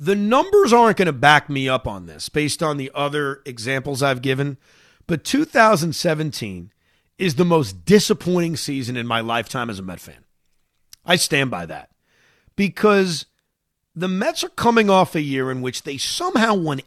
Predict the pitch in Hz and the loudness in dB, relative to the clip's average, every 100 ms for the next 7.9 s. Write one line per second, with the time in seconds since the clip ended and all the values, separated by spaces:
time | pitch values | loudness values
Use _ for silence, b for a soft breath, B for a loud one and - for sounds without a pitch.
0 | - 294 320 294 - - 226 190 147 135 | -8 -6 -4 -6 -6 -2 -2 -2 -4 -6
1 | 101 76 - - b b b 190 - - | -6 -10 -20 -20 b b b -2 0 2
2 | 170 160 _ 262 330 330 320 269 151 - | 2 0 _ -2 2 2 2 2 -2 -6
3 | - - _ _ _ _ _ _ _ _ | -18 -20 _ _ _ _ _ _ _ _
4 | _ _ - 240 202 - - 294 190 - | _ _ -2 -2 0 0 2 2 2 0
5 | 202 185 320 - - 254 156 135 135 185 | 0 0 -2 -4 0 0 0 0 -2 0
6 | 170 147 165 127 98 98 80 71 b b | 0 -2 -2 -6 -8 -12 -14 -18 b b
7 | b 135 262 233 - 262 156 - - | b 0 2 2 4 6 6 2 -12